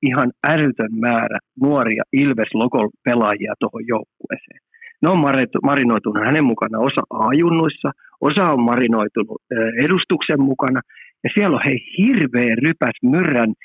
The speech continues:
niin sanottuja uudelle levelille nostamia S M-liigan tason huippupelaajia.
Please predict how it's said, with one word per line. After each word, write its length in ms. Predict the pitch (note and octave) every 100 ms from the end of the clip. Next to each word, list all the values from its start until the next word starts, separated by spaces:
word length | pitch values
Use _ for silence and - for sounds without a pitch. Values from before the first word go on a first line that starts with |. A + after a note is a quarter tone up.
| - -
niin 300 | E3 G#3+ D3+
sanottuja 580 | B2+ B2 - - B2 A#2 - _ _ - -
uudelle 420 | G3+ G3 D3 A#2
levelille 640 | A#2+ A#2 D#3 D#3 A2 G#2+ A2
nostamia 600 | B2 D3 - A#2+ G#2+ A2+ - - - D#3+
S 20 | - C3+
M-liigan 360 | A#2 A2+ A2
tason 300 | C#3+ - A#2+
huippupelaajia. 920 | D3 F3+ - A2+ B2 G#2+ F#2+ - -